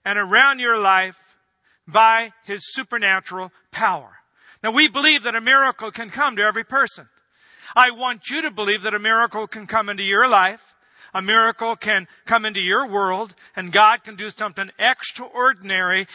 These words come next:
in every realm of living because we believe he's a living God.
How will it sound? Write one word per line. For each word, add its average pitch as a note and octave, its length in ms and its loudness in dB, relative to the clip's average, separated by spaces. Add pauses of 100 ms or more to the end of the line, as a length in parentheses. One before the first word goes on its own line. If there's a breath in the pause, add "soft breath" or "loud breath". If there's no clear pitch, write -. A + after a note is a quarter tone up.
(120 loud breath)
in F#3 140 -2
every A3 280 2
realm C#4+ 520 2
of C4+ 160 -6
living B3 460 -2 (280 soft breath)
because F#3 300 -8
we G#3+ 140 -6
believe G#3 340 -2
he's F#3 180 -6
a F#3+ 60 -2
living G3 580 -2 (340 soft breath)
God. E3 360 0